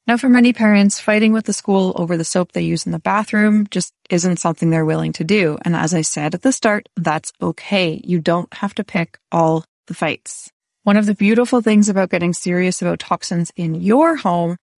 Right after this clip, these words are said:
is that you can feel confident you're increasing your child's capacity to cope with the toxins that they one hundred percent will experience when they're out in the world.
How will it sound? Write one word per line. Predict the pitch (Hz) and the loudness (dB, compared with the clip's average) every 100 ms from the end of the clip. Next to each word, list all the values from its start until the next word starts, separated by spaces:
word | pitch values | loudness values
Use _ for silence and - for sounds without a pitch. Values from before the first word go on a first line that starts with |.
| _ _ - | _ _ -6
is | 196 | -2
that | 208 | 0
you | 214 | 0
can | 214 240 | 2 2
feel | 233 220 | 2 0
confident | - 277 330 269 214 208 | 0 -2 0 0 2 2
you're | 196 202 | 0 2
increasing | 220 226 233 233 214 226 | 4 4 4 0 2 2
your | 214 202 | 2 0
child's | - 180 170 | -2 -2 -4
capacity | - - - 233 - 202 190 | -8 -8 -4 -4 -2 -2 -2
to | |
cope | - - 202 - | -6 -4 -4 -2
with | 226 | -4
the | 247 | -4
toxins | - 180 - - 185 175 | -2 -4 -2 -6 -6 -6
that | - 180 - | -4 -4 -2
they | 185 175 180 - | 0 0 -2 -4
one | 175 180 | -2 -2
hundred | 170 - - 247 247 233 196 | -4 -10 -2 4 4 4 -2
percent | 214 - - 220 180 - - - _ 196 | -8 -8 -2 -2 -2 -8 -20 -20 _ 0
will | 208 208 | 2 2
experience | 196 - 202 202 175 170 - | 0 -2 0 0 2 -2 -2
when | 180 175 | -2 0
they're | - | 0
out | 185 180 - | 0 -2 -2
in | 175 | -4
the | 170 | -2
world. | 175 214 185 175 170 | -2 0 0 -2 -4